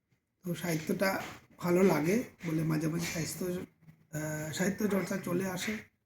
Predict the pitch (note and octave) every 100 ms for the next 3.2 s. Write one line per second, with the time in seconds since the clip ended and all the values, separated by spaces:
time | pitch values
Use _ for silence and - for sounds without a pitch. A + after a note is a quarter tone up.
0 | - D#3 D#3 E3+ D#3+ E3+ D#3 D3+ E3+ -
1 | - _ _ _ _ _ _ D#3 D#3 F3
2 | G3 E3 D#3+ F3+ F3 - - - - E3+
3 | E3 D#3